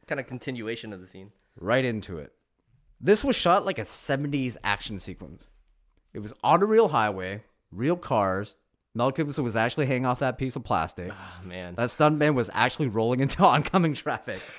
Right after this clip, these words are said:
Speaker 1: <laughs>
Speaker 2: It was all real.
Speaker 1: That is crazy. <laughs> Like, <laughs> I just remember the scene first starting, I'm like, "Oh, thank goodness, like,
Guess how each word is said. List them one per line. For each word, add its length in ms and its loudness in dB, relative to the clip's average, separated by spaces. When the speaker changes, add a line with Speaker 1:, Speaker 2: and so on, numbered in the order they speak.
Speaker 1:
<laughs> 260 -8
Speaker 2:
It 100 2
was 160 6
all 500 8
real. 480 4
Speaker 1:
That 260 -4
is 260 -10
crazy. 540 -10
<laughs> 220 -8
Like, 180 -6
<laughs> 120 -12
I 200 -2
just 180 -10
remember 180 2
the 140 0
scene 280 -4
first 200 -6
starting, 240 0
I'm 80 -4
like, 180 -6
"Oh, 280 -10
thank 220 -6
goodness, 320 -4
like, 200 -8